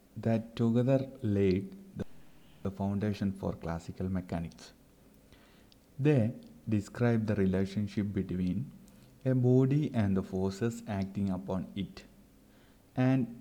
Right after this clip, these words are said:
its motion in response to those forces.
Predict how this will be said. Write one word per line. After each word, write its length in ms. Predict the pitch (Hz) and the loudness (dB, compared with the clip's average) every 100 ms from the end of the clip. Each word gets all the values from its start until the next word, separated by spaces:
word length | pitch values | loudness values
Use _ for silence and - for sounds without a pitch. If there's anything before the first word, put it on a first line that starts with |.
| - | -2
its 400 | 143 135 - - | 0 0 -4 -2
motion 600 | 139 123 135 135 160 160 - - - - | 4 6 6 6 4 2 0 -14 -14 2
in 280 | 131 147 | 4 4
response 640 | 127 107 - - 104 98 - | 2 0 -2 -2 0 -2 -4
to 220 | 110 113 | 0 2
those 380 | 101 107 156 - - | 2 2 2 -2 -8
forces. 580 | 95 95 - - - | -4 -4 -6 -14 -20